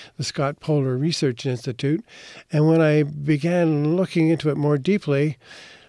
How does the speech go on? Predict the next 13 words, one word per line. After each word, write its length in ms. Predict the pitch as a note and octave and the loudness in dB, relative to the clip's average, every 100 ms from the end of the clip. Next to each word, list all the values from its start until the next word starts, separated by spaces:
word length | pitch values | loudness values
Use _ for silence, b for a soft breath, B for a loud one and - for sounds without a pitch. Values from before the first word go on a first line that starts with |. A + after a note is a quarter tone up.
| B - | B -4
I 40 | D#3 | 2
realized, 520 | E3 E3 D#3+ D#3 C#3+ | 4 4 4 2 2
"Well, 340 | E3 D#3+ D#3 - - | 2 2 -2 -8 -8
wait 240 | G#3 G3+ | 0 4
a 40 | F3+ | 4
minute, 340 | D3 D3+ - | 4 4 0
this 180 | E3+ D#3+ | -4 -6
guy's 300 | - E3 D#3 | -2 0 2
been 240 | D3+ D3 | 0 2
ripped 300 | D#3 D#3+ - | 2 0 0
off 300 | D#3 C#3 C3 - | -2 -2 -4 -4
by 160 | C#3 | -2
history." 580 | B2+ E3+ - C3+ - | 0 -2 -4 -8 -10